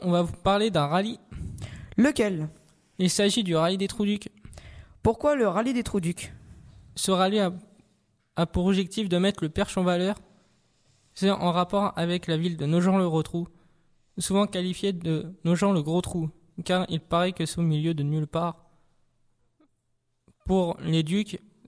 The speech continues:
Speaker 1: c'est parce que la région a compté de nombreux ducs dans le passé. D'ailleurs, ça se voit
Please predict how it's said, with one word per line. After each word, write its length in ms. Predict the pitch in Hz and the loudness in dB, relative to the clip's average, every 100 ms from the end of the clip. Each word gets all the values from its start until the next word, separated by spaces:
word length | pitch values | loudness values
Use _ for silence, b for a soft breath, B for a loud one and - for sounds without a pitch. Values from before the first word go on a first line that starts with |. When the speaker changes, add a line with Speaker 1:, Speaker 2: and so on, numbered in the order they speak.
| 190 | -14
Speaker 1:
c'est 420 | - 175 175 175 - - | -6 0 0 -2 -8 -6
parce 180 | - 175 | -2 -2
que 100 | - | 0
la 160 | 180 151 | 0 0
région 440 | 156 170 175 196 - - | 0 0 0 -4 -6 -8
a 80 | 151 | -6
compté 320 | - 170 185 | -6 -4 -4
de 120 | 147 | -2
nombreux 560 | 147 165 170 165 180 165 | 0 0 0 -2 -2 -4
ducs 380 | 147 175 - _ _ _ _ _ _ _ _ - | -6 -8 -8 _ _ _ _ _ _ _ _ 0
dans 100 | 165 | 0
le 80 | |
passé. 460 | 156 156 156 180 180 - | 0 0 0 0 -2 -4
D'ailleurs, 440 | 160 160 175 185 | -2 0 2 0
ça 360 | - - 165 156 | -4 -4 -2 -2
se 200 | - 156 | -6 -4
voit 360 | 151 170 185 | 0 0 0